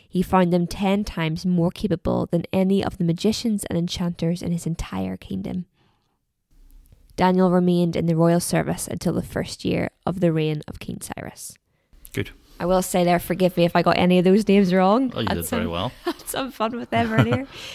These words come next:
Speaker 1: So what a passage. How would you describe, Jim, the culture shock that Daniel and his three friends experienced?
Speaker 2: Hmm, I think that's a, a great question, because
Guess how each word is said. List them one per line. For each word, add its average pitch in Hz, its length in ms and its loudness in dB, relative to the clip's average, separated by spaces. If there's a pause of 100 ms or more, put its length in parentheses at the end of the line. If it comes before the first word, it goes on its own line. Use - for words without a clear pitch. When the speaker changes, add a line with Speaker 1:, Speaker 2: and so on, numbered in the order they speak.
(440)
Speaker 1:
So - 240 4
what 311 180 10
a - 60 6
passage. 208 800 -2
How 285 320 4
would 294 220 0
you 220 80 2
describe, 170 480 0
Jim, 170 260 0
the 165 80 0
culture 185 500 -2
shock - 440 0
that 175 160 -4
Daniel 170 340 2
and 170 140 0
his 170 180 -2
three 170 240 0
friends 160 460 -4
experienced? - 800 -10
Speaker 2:
Hmm, - 180 -14 (240)
I 76 60 -14
think 90 120 -8
that's 80 140 -12
a, - 240 -16
a - 20 -18
great - 260 -14
question, - 300 -8
because - 240 -14